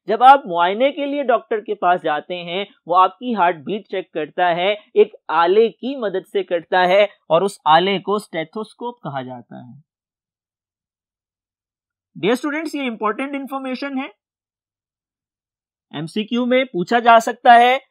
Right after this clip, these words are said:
"उस टूल का नाम बताइए, उस इंस्ट्रूमेंट का नाम बताइए जिसकी मदद से हम हार्ट बीट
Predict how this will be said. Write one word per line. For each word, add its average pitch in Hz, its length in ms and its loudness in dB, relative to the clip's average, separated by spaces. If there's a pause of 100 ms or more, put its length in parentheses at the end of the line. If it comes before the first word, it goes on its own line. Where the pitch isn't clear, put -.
(180)
"उस 240 260 -2
टूल 247 300 -4
का 262 180 2
नाम 220 260 0
बताइए, 233 680 -4
उस 151 180 -14
इंस्ट्रूमेंट 208 540 -10
का 226 120 -4
नाम 214 220 -4
बताइए 220 600 0 (300)
जिसकी 196 640 -8
मदद 165 320 -4
से 196 420 -2 (220)
हम 214 340 -2
हार्ट 175 360 -2
बीट 160 260 -10